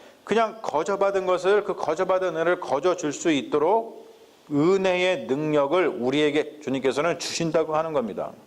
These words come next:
그러니까 우리가 무슨 일을 하면요, 이런 거죠. "어, 내가 어떻게 저런 것을 할 수 있지?" 라고 생각을 했는데 믿음을 가지고 뭔가를 행하고 날잖아요. 그러면은 돌아보면 "야, 내가 어떻게 저런 일을 할 수 있었지?"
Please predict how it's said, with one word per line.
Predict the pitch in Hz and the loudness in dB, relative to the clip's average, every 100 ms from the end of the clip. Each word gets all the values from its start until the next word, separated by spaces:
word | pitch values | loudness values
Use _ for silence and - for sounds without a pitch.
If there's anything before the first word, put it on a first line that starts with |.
| - - - - - - | -20 -20 -20 -20 -12 -2
그러니까 | 180 214 | 2 2
우리가 | 202 208 | 2 0
무슨 | 139 147 208 | 0 -2 0
일을 | 196 180 156 | 2 2 0
하면요, | 139 135 165 | 0 2 2
이런 | 131 165 156 | 2 0 2
거죠. | 120 - 131 92 - - - - - - | 2 4 2 0 -6 -20 -20 -18 -18 -4
"어, | 104 143 | 0 2
내가 | 156 175 175 | 2 2 2
어떻게 | 160 196 - | 0 -4 -6
저런 | - 135 180 | -4 -4 -2
것을 | 185 180 165 - - | -2 -2 -6 -8 -8
할 | 202 196 | -2 -2
수 | - 190 175 135 110 - - - | 0 2 2 2 -2 -10 -20 -8
있지?" | 131 117 - 214 269 269 - - - - - | -8 -6 -4 0 0 -2 -10 -18 -20 -20 -6
라고 | - 131 190 | 0 2 0
생각을 | 185 190 185 175 | 0 2 2 2
했는데 | 175 170 | 2 0
믿음을 | 123 131 151 170 170 | 0 0 0 2 2
가지고 | 156 151 151 | 2 2 0
뭔가를 | 120 143 147 147 135 - | 0 0 2 0 -2 -2
행하고 | 208 185 | -2 0
날잖아요. | 147 120 120 117 175 - | 0 0 2 2 2 0
그러면은 | 135 151 185 117 - - - - - - - - - | -2 0 0 -2 -8 -18 -20 -20 -20 -20 -20 -20 -18
돌아보면 | - 185 202 165 196 - - | -2 0 2 2 0 0 -4
"야, | - 120 | -4 0
내가 | 117 175 208 | 0 2 2
어떻게 | 175 190 185 | 2 -2 -4
저런 | 190 - 135 165 165 | -6 -2 0 0 0
일을 | 175 | 0
할 | - 247 | 0 -6
수 | 233 247 | -4 -2
있었지?" | 175 - 139 - 247 339 - - - | -4 0 -2 -2 0 0 -2 -10 -18